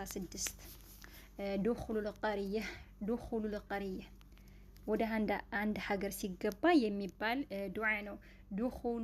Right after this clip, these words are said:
መግባት፣ አልቀርየቲ ወደ አንድ፣ አንድ ሀገር ሲገባ የሚባል ዱዓ ማለት ነው። ዱኹሉ መግባት፣ አልቀርየቲ ሀገር ማለት ነው። ወደ አንድ ሀገር ስንገባ የምናደርገው ዱዓ።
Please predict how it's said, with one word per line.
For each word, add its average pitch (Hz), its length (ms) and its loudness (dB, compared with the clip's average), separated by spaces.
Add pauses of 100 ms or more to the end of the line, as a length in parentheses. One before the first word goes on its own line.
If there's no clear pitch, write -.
(140)
መግባት፣ 202 400 0
አልቀርየቲ 208 840 0 (500)
ወደ 214 220 2
አንድ፣ 220 200 2 (260)
አንድ 208 260 0
ሀገር 208 360 0
ሲገባ - 500 -6
የሚባል 196 460 4
ዱዓ 190 260 2
ማለት 196 300 4
ነው። 190 180 -4 (120)
ዱኹሉ 220 420 -2
መግባት፣ 196 400 -2
አልቀርየቲ 202 720 -2 (360)
ሀገር 214 380 0
ማለት 233 320 -2
ነው። 214 140 -12 (680)
ወደ 202 160 2
አንድ 202 220 2
ሀገር 196 300 2
ስንገባ 196 420 0 (540)
የምናደርገው 202 800 0
ዱዓ። 202 200 2